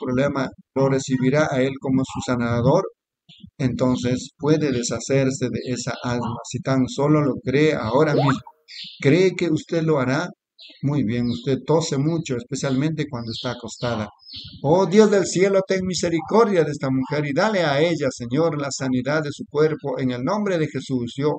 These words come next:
oro. Amén. Párrafo sesenta y seis. Muy bien, venga ahora, hermana. Quiero comer su cena. Perdón, párrafo sesenta y seis. Muy bien, venga ahora.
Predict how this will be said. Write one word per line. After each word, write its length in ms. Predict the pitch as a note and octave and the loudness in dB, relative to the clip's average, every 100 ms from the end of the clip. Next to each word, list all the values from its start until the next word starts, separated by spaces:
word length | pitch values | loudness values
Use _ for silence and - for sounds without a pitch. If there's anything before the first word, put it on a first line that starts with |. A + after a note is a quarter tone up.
| D3+ | 0
oro. 380 | F3 F3+ B2+ - _ _ | 0 0 -4 -8 _ _
Amén. 320 | G#2 B2+ C3+ A2+ - _ _ _ _ _ _ _ _ _ _ _ | -4 0 0 -2 -6 _ _ _ _ _ _ _ _ _ _ _
Párrafo 360 | C3+ C3 B2+ B2 | -2 0 -2 -4
sesenta 440 | B2+ A2+ A2+ G#2+ | -6 -6 -6 -6
y 80 | G#2 | -6
seis. 460 | - - - - _ _ _ _ _ _ _ _ _ _ _ _ _ - - _ - - - _ _ _ | -6 -8 -10 -18 _ _ _ _ _ _ _ _ _ _ _ _ _ -20 -20 _ -20 -20 -20 _ _ _
Muy 180 | D3 D#3 | 2 2
bien, 300 | C3+ C#3+ B2+ | 2 -2 -2
venga 360 | A2 D#3+ E3 D#3 | -2 -2 0 0
ahora, 320 | B2 A#2+ C3 C3 | 0 0 0 -2
hermana. 400 | B2 A2+ B2 A#2+ G#2+ - _ _ _ _ _ _ _ _ _ _ _ _ | -4 -4 -4 -4 -6 -12 _ _ _ _ _ _ _ _ _ _ _ _
Quiero 260 | - F3+ E3+ | -2 0 0
comer 420 | - C3+ D3 D3 D3 | 0 0 2 0 -2
su 160 | D#3 | -6
cena. 280 | C#3 C3+ A#2 - _ _ _ - | -4 -2 -2 -8 _ _ _ -10
Perdón, 400 | B2 A#2 C3 B2+ - _ _ | -6 -2 0 -2 -6 _ _
párrafo 340 | D#3 E3+ E3 | -4 -2 -4
sesenta 440 | C#3+ C3 B2 B2 A#2+ | -6 -6 -8 -6 -6
y 80 | |
seis. 240 | G#2+ B2 G#2+ | -6 -6 -4
Muy 220 | C3+ D#3 | -2 -2
bien, 260 | B2 B2 A2 | -2 -4 -2
venga 360 | D3+ G3+ F#3 | -2 0 -2
ahora. 320 | C3 A2+ A#2+ | -2 -2 -4